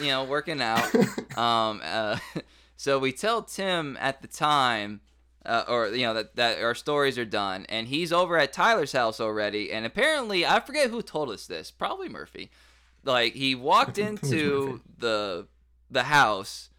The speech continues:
Speaker 1: and not much of a drinker is Tim, then nor now.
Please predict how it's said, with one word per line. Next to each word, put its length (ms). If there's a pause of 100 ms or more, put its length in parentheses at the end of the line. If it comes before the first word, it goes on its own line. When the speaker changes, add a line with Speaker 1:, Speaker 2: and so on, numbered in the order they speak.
(320)
Speaker 1:
and 480
not 360
much 340
of 80
a 60
drinker 500
is 220
Tim, 520 (120)
then 360
nor 180
now. 380